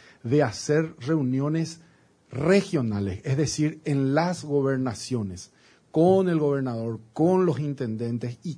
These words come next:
con toda la fuerza viva, es decir, con las escuelas, sus directores, las aces, porque la gran contraloría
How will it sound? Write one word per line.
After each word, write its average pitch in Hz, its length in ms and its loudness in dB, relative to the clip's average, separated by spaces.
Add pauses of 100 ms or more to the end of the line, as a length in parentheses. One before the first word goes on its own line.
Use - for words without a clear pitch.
con 175 280 0
toda 156 220 2
la 160 140 0
fuerza 143 400 -4
viva, 143 260 0
es 107 60 -4
decir, 139 140 -6
con 135 120 -4
las 127 160 -2
escuelas, 139 600 2
sus 113 160 -6
directores, 127 640 0
las 120 260 -6
aces, 131 520 -4 (640)
porque 208 480 2 (420)
la 165 240 4
gran 208 340 2
contraloría 170 1300 -2